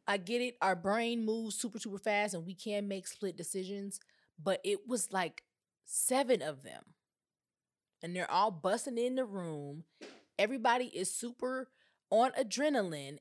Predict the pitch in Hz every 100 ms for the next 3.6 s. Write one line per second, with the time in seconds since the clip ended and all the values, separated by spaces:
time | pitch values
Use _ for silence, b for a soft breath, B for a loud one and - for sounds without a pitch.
0 | - 226 294 320 - 220 196 185 214 214
1 | 226 226 233 233 233 - 247 _ _ _
2 | _ _ _ 175 220 220 214 202 202 196
3 | 151 160 - - -